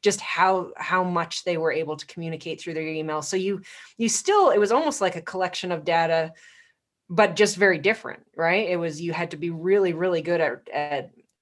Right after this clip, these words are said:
at rem-, that flow of conversation back and forth between people and figuring out, like you say, what it is they're really saying in those emails and in their training notes.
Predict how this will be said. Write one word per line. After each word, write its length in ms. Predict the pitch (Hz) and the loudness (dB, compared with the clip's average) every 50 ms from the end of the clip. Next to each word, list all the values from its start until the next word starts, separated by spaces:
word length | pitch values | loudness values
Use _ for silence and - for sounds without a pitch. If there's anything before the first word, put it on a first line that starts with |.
| _ _ _ _ - - | _ _ _ _ -10 -6
at 160 | 156 160 151 151 | -6 -6 -6 -6
rem-, 260 | 170 170 170 - - - _ _ _ _ _ _ _ 180 | -8 -10 -10 -10 -12 -16 _ _ _ _ _ _ _ -2
that 240 | 170 170 - - | 0 0 0 0
flow 360 | - - - 202 208 202 196 180 | -4 -8 -2 2 4 6 6 4
of 100 | 165 - | 4 0
conversation 840 | - 196 185 165 160 156 - - 180 185 175 - - 165 156 156 147 | -2 -4 -4 -4 -4 -6 -4 -4 -4 -2 -2 -4 -4 -6 -6 -2 -2
back 200 | 143 151 147 - | -2 -2 -2 -4
and 120 | 147 - | -8 -10
forth 220 | - 170 165 165 165 | -6 -6 -6 -6 -8
between 260 | 160 - 170 156 147 | -10 -10 -10 -10 -8
people 300 | 135 165 160 156 156 160 | -8 -10 -8 -6 -6 -6
and 120 | 156 147 | -6 -6
figuring 360 | - 180 165 156 165 160 156 | -6 -6 -6 -4 -4 -4 -2
out, 320 | 156 151 147 135 - - _ _ _ _ _ _ _ _ _ _ _ _ _ - | -2 0 0 -2 -4 -8 _ _ _ _ _ _ _ _ _ _ _ _ _ 0
like 220 | 180 185 180 - | 0 0 0 -2
you 80 | 170 156 | -6 -8
say, 480 | - - 202 185 160 147 151 147 - - - - - - - _ _ | -4 -2 0 0 0 0 -2 -6 -10 -16 -20 -20 -20 -20 -20 _ _
what 240 | - 190 220 214 190 | 4 6 6 8 8
it 100 | 196 185 | 6 6
is 200 | 190 185 175 151 | 6 4 4 2
they're 160 | 170 170 165 | 0 0 0
really 600 | 160 175 190 190 180 175 170 160 147 139 - - _ | 2 4 4 4 4 2 0 -4 -6 -10 -16 -18 _
saying 520 | - - - - 208 202 190 175 165 151 151 | -10 -6 -2 0 2 2 2 2 0 0 -2
in 140 | 156 165 160 | -4 -4 -2
those 260 | 160 151 156 151 147 | -2 -4 -4 -4 -6
emails 460 | 160 170 175 170 156 151 147 151 143 | -6 -4 -4 -4 -4 -4 -4 -4 -4
and 120 | 160 156 | -4 -4
in 120 | 160 156 147 | -4 -4 -4
their 100 | 143 139 | -6 -8
training 380 | 139 - 151 156 170 175 151 | -8 -6 -6 -6 -6 -6 -6
notes. 420 | 139 127 127 90 - - - - | -8 -8 -10 -10 -14 -18 -20 -20